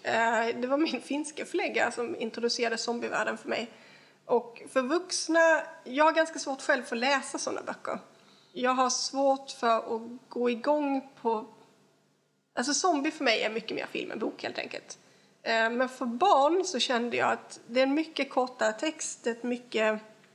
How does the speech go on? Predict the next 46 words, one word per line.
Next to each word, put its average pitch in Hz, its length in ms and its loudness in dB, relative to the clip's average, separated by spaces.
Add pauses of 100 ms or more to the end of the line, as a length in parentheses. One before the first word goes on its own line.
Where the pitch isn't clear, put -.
(400)
en 240 100 0
mycket 254 240 2
mindre 226 300 2
historia, 311 640 4
i 285 40 4
alla 262 100 2
fall 233 180 0
när 233 80 0
jag 226 180 0
skriver. 220 440 0 (720)
Det 262 100 -4
gick 247 460 -2
att 233 80 0
göra 226 300 2
bra 247 380 4 (420)
för - 120 -4
dem. - 240 -2 (360)
Eh, 240 100 -4 (480)
och - 420 -8 (840)
jag 233 120 -4
tror 269 120 -2
det 233 60 0
var 240 60 6
därför 285 280 2
det - 60 -8
kom - 240 -8
till - 120 -12
mig. - 200 -2
Och 233 80 0
då 240 80 2
tänkte 247 280 -2
jag, 220 120 0
finns 233 140 -2
det 247 100 -8
fler 330 240 2
monster 214 420 -4
jag 226 100 0
gillar 233 260 0
när 226 80 0
jag 220 80 2
ändå 226 140 -2
håller 226 200 -2
på? 381 300 4
<laughs> 330 40 -6 (720)
Eh, 226 500 4
och 262 200 0